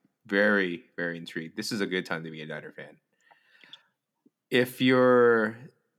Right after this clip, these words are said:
on the opposition, uh, Seahawk fan, Cardinal fan, Ram, I mean, how do you view this from the outside in? What, what, you're in L A right now. What, what are they saying? Like, "Oh my God, like, they overpaid," or like, or, "Oh shit, they're really gonna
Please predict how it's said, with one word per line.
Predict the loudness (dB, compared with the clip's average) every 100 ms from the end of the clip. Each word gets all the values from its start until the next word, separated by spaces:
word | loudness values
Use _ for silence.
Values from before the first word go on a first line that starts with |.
| _ _ _ _ _ _ _ _ _ -4
on | 0
the | 2
opposition, | 2 0 0 0 -4 -8 -16 _ -14 -8
uh, | -8 -8 -10 -16 _ _
Seahawk | 0 0 0 0
fan, | -2 -2
Cardinal | 0 0 0
fan, | -2 -4
Ram, | -2 -4 -2
I | -4
mean, | -6 -12 -4
how | 0
do | 0
you | 0
view | 0
this | -2
from | -4 -6
the | -4
outside | -4 -4 -4
in? | -6 -2
What, | 0
what, | 0 0 -4 -10 -20 -8 4
you're | 6
in | 8
L | 8 8
A |
right | 8 8
now. | 6 6
What, | 6 6
what | 4
are |
they | 4
saying? | 4 4 4 0
Like, | 0
"Oh | 2 2
my | 2
God, | 2 2 0
like, | -6 -8
they | -4
overpaid," | -4 -4 -2 2 2 0 -4
or |
like, | -8 -2
or, | 0 2
"Oh | 2 0
shit, | 0 -4 -4 -2
they're | -2
really | 0 0 -2 -4
gonna | -12